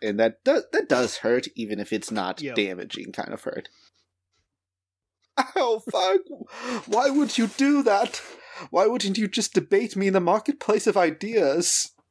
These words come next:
Speaker 2: <laughs> 'Cause I
Speaker 1: This is cancel culture at its finest.
Speaker 2: Just wait for my rebuttal.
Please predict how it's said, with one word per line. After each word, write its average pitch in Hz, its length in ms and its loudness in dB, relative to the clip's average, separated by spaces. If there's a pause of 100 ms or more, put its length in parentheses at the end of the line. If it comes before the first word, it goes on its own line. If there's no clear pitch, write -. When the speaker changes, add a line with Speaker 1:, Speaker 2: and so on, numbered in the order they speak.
Speaker 2:
<laughs> - 300 -20
'Cause 240 360 -2
I 247 140 2 (1000)
Speaker 1:
This - 160 2
is 277 160 0
cancel 247 500 2
culture 190 540 0
at 185 80 -2
its 175 160 -4
finest. - 880 -2 (1200)
Speaker 2:
Just - 220 -12
wait 185 240 0
for 202 160 -4
my 196 160 2
rebuttal. 180 720 2